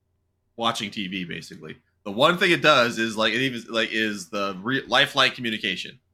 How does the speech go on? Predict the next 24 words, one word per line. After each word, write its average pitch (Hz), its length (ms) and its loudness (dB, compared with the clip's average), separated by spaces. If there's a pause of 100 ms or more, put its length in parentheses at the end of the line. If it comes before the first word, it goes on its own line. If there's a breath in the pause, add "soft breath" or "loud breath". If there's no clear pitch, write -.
(320)
That's 110 140 -12
the 120 60 -8
one 131 140 0
thing 127 220 2
it 90 80 -2
has 113 180 2
going 107 240 -4
for 98 240 -6
it, 95 80 -8
that 95 80 -8
it's 92 160 -12
like, 92 140 -6
oh, 104 300 0
you're 95 180 -8
talking 107 320 -4
to 101 60 -8
a 92 60 -8
person, 95 440 -8
and 95 240 -6 (280)
having 135 220 2
a 139 60 4
miniaturized, 131 600 2
like, 104 320 2 (220)
person 127 480 -4